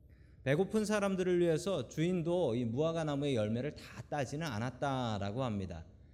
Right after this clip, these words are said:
저건 가난한 사람들 먹는 열매니까요.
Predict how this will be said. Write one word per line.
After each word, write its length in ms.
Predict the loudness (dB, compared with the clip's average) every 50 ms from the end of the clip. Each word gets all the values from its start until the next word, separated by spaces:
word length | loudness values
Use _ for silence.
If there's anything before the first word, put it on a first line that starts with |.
| -20 -14
저건 320 | -6 -4 -2 0 0 -2 -4
가난한 460 | -6 -8 -6 -4 -2 0 0 0 -2
사람들 380 | -2 -2 -2 -2 0 0 0 0
먹는 380 | 0 0 0 0 -2 0 0
열매니까요. 680 | 0 0 0 0 0 0 0 0 -2 -4 -8 -10 -10